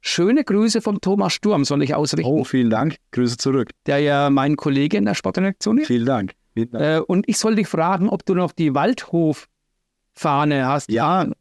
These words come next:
Speaker 2: tatsächlich,
Speaker 1: er dir
Speaker 2: äh,
Speaker 1: geschenkt hat als Andenken für das erste Spiel.
Speaker 2: <laughs> Habe ich wirklich noch. Und, äh, ich, soweit ich's noch, äh, weiß, die ist definitiv bei mir noch, äh, kann ich wieder mal raussuchen, müsste draufstehen, Lilienkiller.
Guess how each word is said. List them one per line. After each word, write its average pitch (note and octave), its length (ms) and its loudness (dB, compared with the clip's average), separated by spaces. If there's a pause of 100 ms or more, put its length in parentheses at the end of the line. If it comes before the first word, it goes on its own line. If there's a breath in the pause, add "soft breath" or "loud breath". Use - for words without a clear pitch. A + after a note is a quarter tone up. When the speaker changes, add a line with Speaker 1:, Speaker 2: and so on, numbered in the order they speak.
(160)
Speaker 2:
tatsächlich, D#3 360 0
Speaker 1:
er A3 140 0
dir G#3 120 2
Speaker 2:
äh, - 20 0
Speaker 1:
geschenkt G3+ 540 -2
hat G3 220 -4 (220)
als F3 220 -2
Andenken G#3+ 680 2
für G#3 140 -2
das F#3+ 160 0
erste - 320 -4
Spiel. D#3+ 240 0
Speaker 2:
<laughs> - 40 -10
Habe D3+ 240 2
ich D3+ 100 0
wirklich F3+ 320 2
noch. C3 200 0
Und, C#3 280 2
äh, C#3 340 2
ich, C#3 180 -2
soweit C#3 360 0
ich's G3+ 180 -2
noch, F3+ 200 0
äh, D#3 160 0
weiß, C#3+ 320 0
die F3+ 80 2
ist D3+ 280 -2
definitiv E3 600 0
bei E3 120 0
mir E3 180 2
noch, D#3+ 200 0
äh, D3 280 2
kann D3+ 240 0
ich D#3 60 2
wieder D3 120 2
mal C#3 120 2
raussuchen, E3 480 0 (220)
müsste D#3 280 0
draufstehen, D3 460 0
Lilienkiller. D3 880 2